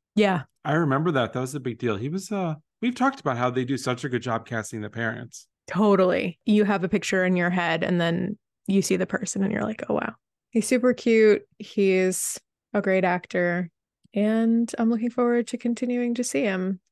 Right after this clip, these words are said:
Speaker 1: There's not really too much of note. He had, like, a lot of movies, a lot of one episode here, one episode there. He has a few long running stints. Like, he had twenty-seven episodes of the show The Mommies, but I don't know that show, so not too much to talk about on my end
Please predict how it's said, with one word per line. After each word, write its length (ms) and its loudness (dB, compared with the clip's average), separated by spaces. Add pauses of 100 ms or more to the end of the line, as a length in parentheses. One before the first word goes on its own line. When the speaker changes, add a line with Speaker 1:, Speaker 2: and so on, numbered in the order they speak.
Speaker 1:
There's 180 4
not 160 2
really 240 6
too 220 4
much 260 4
of 400 2 (160)
note. 320 4
He 140 2
had, 280 2
like, 200 0
a 60 0
lot 140 2
of 120 2
movies, 480 6
a 20 2
lot 160 4
of 60 2
one 140 2
episode 280 0
here, 220 2
one 100 0
episode 400 -4
there. 380 4
He 160 -2
has 560 0 (120)
a 60 0
few 220 4
long 240 6
running 240 6
stints. 420 0
Like, 100 -2
he 120 2
had 340 -2
twenty-seven 840 0
episodes 680 0
of 240 0
the 120 2
show 600 2
The 140 0
Mommies, 800 2 (240)
but 240 -4 (160)
I 100 0
don't 200 0
know 120 2
that 160 0
show, 260 0
so 500 0 (260)
not 160 -2
too 160 -2
much 220 -2
to 60 -12
talk 260 -2
about 180 2
on 140 0
my 180 0
end 220 0